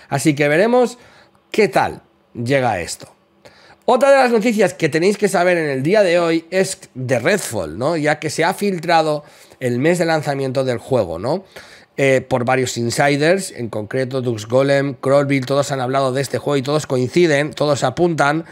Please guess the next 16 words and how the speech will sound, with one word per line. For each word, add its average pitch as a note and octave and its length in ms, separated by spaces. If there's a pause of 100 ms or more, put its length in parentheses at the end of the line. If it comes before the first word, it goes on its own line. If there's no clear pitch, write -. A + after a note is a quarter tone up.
(400)
de F3+ 260
que F3+ 160
será E3 380
mayo D#3 760 (160)
el A#2+ 240
mes D3 260
de C#3 80
lanzamiento C3+ 580
de A#2+ 120
Redfall, C#3 520
aunque B2+ 240
todavía C3 280
no C#3+ 120
se C#3 120
ha C3 60
confirmado, C3+ 680